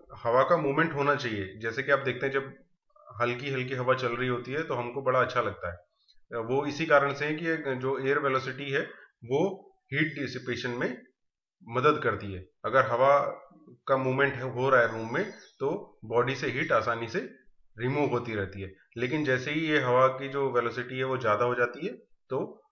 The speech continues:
uncomfortable हो सकता है। Therefore, air velocity is maintained in the range of point three five to point four five meter per second in summer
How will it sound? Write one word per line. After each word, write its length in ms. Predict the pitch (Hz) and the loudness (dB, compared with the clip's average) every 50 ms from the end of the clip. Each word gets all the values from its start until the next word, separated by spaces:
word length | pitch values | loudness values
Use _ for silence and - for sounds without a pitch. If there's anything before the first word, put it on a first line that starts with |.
| _ _ - | _ _ -8
uncomfortable 760 | 117 117 110 120 120 113 117 110 104 117 110 120 156 214 - - - _ _ _ - | -8 -6 -4 -4 -6 -4 -4 -6 -6 -6 -6 -6 -6 -6 -8 -14 -20 _ _ _ -8
हो 100 | 120 113 | -8 -6
सकता 380 | 110 107 92 - - 90 87 87 | -6 -8 -10 -12 -12 -12 -12 -12
है। 120 | 92 _ _ _ _ _ _ _ _ _ _ _ - _ _ - - - 135 | -14 _ _ _ _ _ _ _ _ _ _ _ -20 _ _ -20 -12 -4 0
Therefore, 380 | 123 131 131 131 147 165 160 | 2 2 2 2 0 -2 0
air 180 | 139 131 135 135 | 2 2 4 4
velocity 480 | 131 135 135 131 - - - 147 156 165 | 2 2 0 0 -2 -4 -6 -4 -4 -4
is 280 | 156 143 139 131 127 | -4 -4 -6 -6 -4
maintained 460 | 123 120 120 123 135 135 139 135 135 | -4 -4 -2 0 0 0 0 0 -2
in 100 | 131 131 | 0 0
the 100 | 127 120 | 0 0
range 200 | 120 120 120 120 | 0 -2 -4 -2
of 160 | 131 165 190 - - - _ _ - _ _ _ - - | -2 -4 -4 -6 -12 -20 _ _ -20 _ _ _ -2 2
point 180 | 139 139 139 143 - | 2 2 2 0 -4
three 200 | 143 135 131 127 135 | -4 -4 0 4 4
five 220 | 131 135 131 143 | 4 4 4 -2
to 60 | 139 139 - | -6 -4 -2
point 200 | 127 123 131 131 | 0 0 0 -2
four 260 | 127 - - 127 123 | -4 -6 -4 -4 -4
five 240 | 123 - 135 131 135 131 123 | 0 2 4 4 4 4 0
meter 180 | 120 123 123 | -2 -2 -4
per 160 | 120 - 123 113 - | -4 -4 -4 -2 -2
second 240 | 120 117 120 120 123 | -4 -2 -2 -2 -2
in 80 | 120 120 - - | -4 -4 -4 -6
summer 200 | 104 104 - | -6 -6 -6